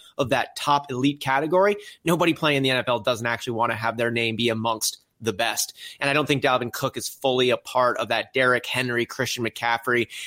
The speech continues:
Alvin Kamara conversation, even though he absolutely deserves to be and needs to be. But I think you, this year you see a twenty-five-year-old Dalvin Cook. I think he's gonna leave a lot on the field.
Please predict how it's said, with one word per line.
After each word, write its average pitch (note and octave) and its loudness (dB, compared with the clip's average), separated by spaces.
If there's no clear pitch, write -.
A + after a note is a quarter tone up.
Alvin C3+ 2
Kamara B2+ 2
conversation, D3+ 2
even B2+ -2
though A2 -2
he A#2+ -4
absolutely A#2 -2
deserves A2 -2
to A2+ -6
be B2 0
and A2 -4
needs B2 -2
to D3+ 0
be. D#3+ 4
But D3 2
I C#3+ 2
think D3 -2
you, C#3 4
this C#3 2
year C#3+ 6
you B2 2
see C3 0
a A#2+ 0
twenty-five-year-old B2 0
Dalvin A#2+ 0
Cook. B2 0
I D3+ 2
think D3+ 2
he's D3+ 2
gonna D3 2
leave C#3 4
a B2 2
lot A#2+ 4
on A#2 0
the A2 -4
field. - -6